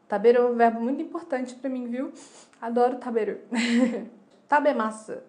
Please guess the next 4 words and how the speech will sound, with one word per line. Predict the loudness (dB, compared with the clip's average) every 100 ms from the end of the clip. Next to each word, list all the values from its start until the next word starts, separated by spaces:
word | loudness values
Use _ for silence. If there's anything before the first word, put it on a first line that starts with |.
| _
tabemashita, | 0 2 2 0 -4 -6 -6 -6 -6 _ _ _
tabemasen, | -10 -6 -4 -4 -4 -4 -4 -6 -14
tabemasen | -8 -6 -4 -4 -4 -4 -4 -4
deshita. | -4 -8 -10 -6 -6 -6